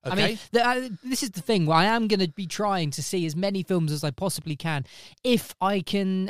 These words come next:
Speaker 1: if I can work out the logistics. I mean, we had unlimited cards for Cineworld,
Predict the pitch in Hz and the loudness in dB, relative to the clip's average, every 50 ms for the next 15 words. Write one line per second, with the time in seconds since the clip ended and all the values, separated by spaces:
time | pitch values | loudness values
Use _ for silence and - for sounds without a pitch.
0 | - - 196 - 202 196 180 - 196 196 190 190 180 175 - 196 208 208 190 - | -6 -8 -6 -2 -2 -2 -2 0 0 0 0 0 -2 -2 0 2 2 2 2 2
1 | 202 202 214 202 175 175 156 - 196 190 - - - 185 185 - - - - - | -2 -4 -2 0 -2 -2 0 0 0 -2 -2 -4 -4 -6 -6 -6 -10 -12 -10 -8
2 | - 208 185 185 202 196 190 190 208 196 190 220 226 220 220 208 202 196 190 208 | -4 -4 -2 -2 0 -2 -2 -2 -2 -2 -2 -2 -2 0 2 2 2 2 2 0
3 | 208 175 - - 175 165 147 143 - - - 180 160 - - 196 180 190 165 160 | -2 -6 -6 -6 -6 -6 -6 -8 -10 -12 -14 -12 -10 -8 -8 -8 -8 -8 -6 -6
4 | 147 135 123 | -6 -6 -6